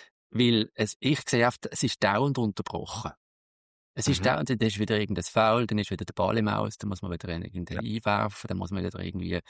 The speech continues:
Speaker 1: sonst irgendjemand pflegen. Ich habe mal gestoppt,
Speaker 2: Ja, oder
Speaker 1: wenn
Speaker 2: dann
Speaker 1: um
Speaker 2: gehen
Speaker 1: so
Speaker 2: sie
Speaker 1: eine
Speaker 2: Wasser trinken jetzt neuerdings,
Speaker 1: Ja,
Speaker 2: ja.
Speaker 1: das, ja,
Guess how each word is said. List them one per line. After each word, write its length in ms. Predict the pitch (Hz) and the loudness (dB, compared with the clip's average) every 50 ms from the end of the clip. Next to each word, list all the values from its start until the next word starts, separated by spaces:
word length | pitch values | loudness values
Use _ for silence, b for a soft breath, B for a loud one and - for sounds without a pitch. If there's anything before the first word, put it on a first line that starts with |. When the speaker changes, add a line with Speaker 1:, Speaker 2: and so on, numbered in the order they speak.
| B B B B B B B B B B B B _ | B B B B B B B B B B B B _
Speaker 1:
sonst 380 | - - - 104 110 - - 107 | -10 -4 -4 -2 -2 0 0 -2
irgendjemand 460 | 104 - 107 104 104 - 104 101 - | 0 0 -2 -2 -2 -4 -8 -10 -4
pflegen. 340 | - 98 101 107 - 120 113 | 0 0 0 2 0 -2 -4
Ich 140 | 101 - | -2 0
habe 100 | 110 110 | 2 4
mal 100 | 104 98 | 4 4
gestoppt, 400 | 92 - - - 107 117 139 - | 2 0 0 2 2 2 2 2
Speaker 2:
Ja, 120 | - 113 113 | 2 4 4
oder 100 | 110 104 | 6 6
Speaker 1:
wenn 80 | 104 | 4
Speaker 2:
dann 80 | 107 101 | 4 4
Speaker 1:
um 40 | 104 | 4
Speaker 2:
gehen 80 | 104 | 4
Speaker 1:
so 40 | 95 | 4
Speaker 2:
sie 80 | 101 104 | 4 4
Speaker 1:
eine 100 | 104 95 | 4 4
Speaker 2:
Wasser 340 | 95 107 123 - - 131 110 | 4 2 0 -2 -6 -8 -4
trinken 360 | - 113 117 120 123 - 120 | -2 0 0 0 0 0 -2
jetzt 160 | 117 - - | -2 0 2
neuerdings, 480 | 113 113 117 120 120 117 113 110 123 117 | 2 2 2 2 2 2 2 4 6 6
Speaker 1:
Ja, 280 | 135 151 147 143 131 | 8 8 8 8 6
Speaker 2:
ja. 40 | 123 | 4
Speaker 1:
das, 240 | - 120 107 101 - | 4 2 2 2 4
ja, 260 | 123 120 139 135 | 4 4 4 4